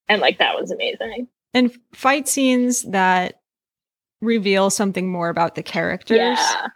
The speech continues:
Speaker 2: And I think Black Widow
Speaker 1: Yes.
Speaker 2: did that. And I think, I know you haven't seen it yet, but Shang-Chi does that. And, and I think
Speaker 1: Mm-hmm.
Speaker 2: you'll enjoy that as well.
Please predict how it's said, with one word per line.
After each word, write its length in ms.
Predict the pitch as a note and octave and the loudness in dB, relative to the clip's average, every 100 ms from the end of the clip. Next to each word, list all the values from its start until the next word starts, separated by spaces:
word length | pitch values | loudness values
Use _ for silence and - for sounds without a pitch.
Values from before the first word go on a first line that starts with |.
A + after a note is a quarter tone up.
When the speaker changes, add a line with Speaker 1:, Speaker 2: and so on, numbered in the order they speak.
| _ | _
Speaker 2:
And 120 | - | 0
I 80 | G#3 | 2
think 240 | G3+ A3 G3+ | 2 0 2
Black 180 | F#3+ F#3 | 0 2
Widow 200 | F#3 F#3 | 0 0
Speaker 1:
Yes. 80 | |
Speaker 2:
did 140 | F3+ F3 | -2 -2
that. 440 | F3 E3+ E3+ - _ | 0 0 0 -4 _
And 100 | G#3+ | 0
I 100 | G#3 | 2
think, 300 | G#3 A3 G#3+ | 2 2 2
I 40 | G#3 | 0
know 80 | G#3 | 4
you 160 | G#3 | 4
haven't 180 | G#3 F#3+ | 4 2
seen 240 | F#3+ F#3+ F#3 | -2 -4 -2
it 20 | |
yet, 200 | F3 - | -2 -4
but 120 | - | -4
Shang-Chi 600 | - F#3+ F#3 - F#3 F3+ | -2 0 -2 -4 -2 0
does 260 | F3 F3 F3 | 0 -2 0
that. 400 | G#3 A3 - - _ _ | 2 4 2 -6 _ _
And, 160 | F3 E3+ | -6 -4
and 200 | - G#3+ | 0 2
I 60 | |
think 160 | G3 A3+ | 4 2
Speaker 1:
Mm-hmm. 40 | A3+ | 2
Speaker 2:
you'll 140 | E3 | -2
enjoy 300 | E3 E3+ D#3+ | -4 -6 -6
that 140 | D#3+ D#3+ | -6 -8
as 120 | D#3+ | -8
well. 360 | E3 D#3+ E3 | -6 -6 -8